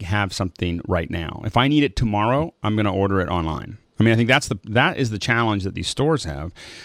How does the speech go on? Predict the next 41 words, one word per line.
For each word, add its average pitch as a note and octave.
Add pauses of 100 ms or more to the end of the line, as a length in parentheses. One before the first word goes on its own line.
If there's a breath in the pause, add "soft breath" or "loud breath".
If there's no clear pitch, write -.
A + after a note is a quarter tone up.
(220 loud breath)
is A#2
that, A2+
um, G2+
I A2
don't A2+
wanna, A2 (220)
uh, F#2 (120)
I G#2+
don't A#2
wanna A2
come G2+
in, G2 (380 loud breath)
uh, F#2+
to -
buy G#2
something G2+
that F#2
I F#2
can F2+
buy F2
on F2
Amazon E2+
or D#2+
B E2+
and E2
H E2+
Photo, F2
uh, F2
when F2+
I F2
can F2
just, F#2
uh, F#2
or, F2+
or F2+ (480)
whoever G#2
else F2
I'm F2
gonna E2
order F#2
from. E2+